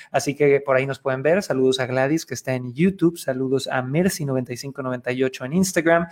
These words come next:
Y con eso, don Fer, vámonos a la primera noticia. Cuéntanos qué hay.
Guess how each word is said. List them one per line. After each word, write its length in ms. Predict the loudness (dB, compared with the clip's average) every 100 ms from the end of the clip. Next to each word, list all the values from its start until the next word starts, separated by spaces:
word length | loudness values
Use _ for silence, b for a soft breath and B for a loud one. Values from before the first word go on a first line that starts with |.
| B B B
Y 120 | 0
con 180 | 4 6
eso, 480 | 6 6 4 2 _ _ _ _
don 240 | -4 -2 2
Fer, 220 | 4 4
vámonos 340 | 2 0 0
a 60 | 0
la 100 | -2
primera 260 | -2 -4
noticia. 360 | -4 -6 -10 -12 _ -8
Cuéntanos 340 | -6 -6 -6
qué 100 | -6
hay. 100 | -6